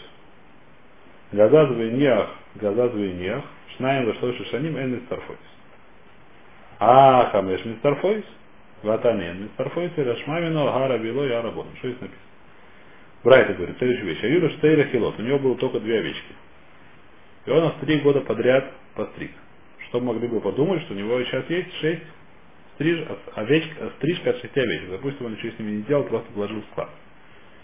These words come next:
Всё равно это пашут, все согласны с этим, что это ломит старефа, потому что ломит старефа нужно пять овечек. Чтобы было чего отделять, нужно было пять овечек. От пяти овечек. Это здесь нет пяти овечек, здесь только две овечки. Но что можно выдаить из этой брайты?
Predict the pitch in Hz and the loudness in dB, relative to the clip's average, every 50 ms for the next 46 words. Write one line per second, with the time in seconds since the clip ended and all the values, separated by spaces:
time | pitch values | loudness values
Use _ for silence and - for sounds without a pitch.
0 | - - - - - - - - - - - - 107 113 120 127 156 180 170 156 | -20 -20 -20 -20 -20 -20 -20 -20 -20 -12 -4 0 4 6 6 6 6 4 4 4
1 | 139 - 123 - - 113 - - 165 160 160 - - - - 131 127 120 123 110 | 4 2 0 -2 -4 -4 -2 -2 -4 -4 -4 -8 -14 -8 -6 -6 -4 -2 -2 0
2 | 117 135 143 139 135 120 135 123 120 120 110 - - 113 113 - 113 120 117 110 | 2 2 0 0 -4 -6 -6 -6 -6 -8 -12 -8 -8 -8 -6 -2 -2 -2 -2 -2
3 | 98 - - 98 98 101 - - 156 156 - - 110 110 - 104 104 117 117 113 | -6 -8 -4 -2 -2 -2 -2 -4 -6 -8 -8 -8 -10 -8 -10 -8 -8 -8 -8 -6
4 | - 123 131 143 127 120 110 113 113 113 107 - - - 107 104 104 95 87 80 | -6 -4 -4 -4 -4 -6 -6 -8 -8 -10 -12 -10 -6 -6 -4 -4 -4 -4 -6 -6
5 | 80 - - - - - - - - - - 98 110 120 110 92 - - - - | -8 -10 -14 -20 -20 -20 -20 -20 -12 -10 -8 -4 -2 0 0 0 -2 -4 -8 -18
6 | - - - - - 107 98 101 120 143 151 147 139 127 117 107 104 101 113 113 | -20 -18 -14 -8 -4 -4 -4 0 0 0 0 0 -2 -4 -6 -8 -8 -6 -6 -6
7 | 107 - 113 107 - - 90 87 90 - - - - - - - - 110 110 98 | -4 -2 -4 -4 -4 -6 -8 -10 -12 -14 -18 -18 -18 -20 -18 -16 -10 -8 -6 -6
8 | 82 - - - - 120 - - 113 110 107 101 - 107 98 - 87 80 - 101 | -6 -8 -12 -12 -12 -12 -10 -8 -8 -8 -8 -8 -8 -10 -10 -10 -12 -8 -6 -4
9 | 113 139 147 131 113 101 98 - - 98 98 92 - - - - - - - - | -2 -2 -2 -4 -4 -6 -8 -8 -10 -10 -10 -12 -14 -14 -16 -18 -20 -20 -20 -20
10 | - - - - - - - - - - - - 98 - - 139 143 160 165 139 | -20 -20 -20 -20 -20 -20 -20 -20 -20 -14 -8 -6 -6 2 4 4 6 8 6 6
11 | 139 135 127 120 120 127 127 127 113 117 120 120 117 92 92 90 82 78 78 107 | 6 4 6 6 6 6 6 2 0 0 0 0 -2 -2 -2 -2 -2 -2 -4 -6
12 | 127 | -12